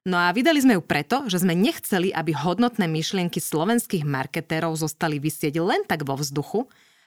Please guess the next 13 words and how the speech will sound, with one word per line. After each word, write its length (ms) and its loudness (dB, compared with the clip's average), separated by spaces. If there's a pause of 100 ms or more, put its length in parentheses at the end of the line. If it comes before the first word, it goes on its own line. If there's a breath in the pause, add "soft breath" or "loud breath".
(120 soft breath)
a 80 -8
preto 240 0
sme 160 4
ju 80 4
napísali 480 0
spôsobom, 880 -2 (480 soft breath)
ako 320 -4
sprievodcu 640 0
marketingových 840 0
pojmov, 640 0
významov 560 0
a 80 -2
príkladov. 720 -4